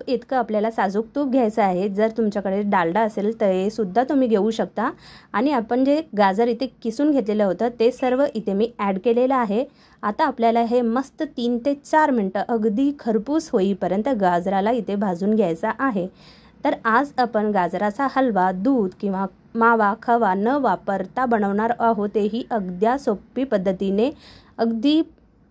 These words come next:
कमी वेळात आज आपण ही रेसिपी बनवून तयार करणार आहोत. तर इथे मी याला आता अ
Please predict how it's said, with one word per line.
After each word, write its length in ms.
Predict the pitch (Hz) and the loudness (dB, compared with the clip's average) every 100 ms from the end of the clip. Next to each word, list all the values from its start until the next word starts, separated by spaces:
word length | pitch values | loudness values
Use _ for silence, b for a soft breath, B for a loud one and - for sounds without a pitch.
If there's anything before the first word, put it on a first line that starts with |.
| - | -2
कमी 260 | 294 294 349 | 2 4 6
वेळात 280 | 262 214 208 - | 4 4 2 -2
आज 200 | 220 220 | -4 0
आपण 260 | 175 190 208 | -2 -2 -4
ही 120 | 202 | -2
रेसिपी 380 | 190 - 185 240 | -4 -6 -6 -4
बनवून 380 | 214 180 208 285 | -2 0 0 2
तयार 280 | 190 180 202 | 2 2 2
करणार 380 | 220 180 180 202 | 0 -2 -2 -2
आहोत. 300 | 254 269 190 165 - | -2 0 0 -2 -2
तर 100 | 208 | 0
इथे 320 | 220 202 302 | 0 -2 0
मी 220 | 294 254 247 | 2 2 2
याला 200 | 226 233 | 2 0
आता 260 | 196 226 | -2 -4
अ 80 | - | -4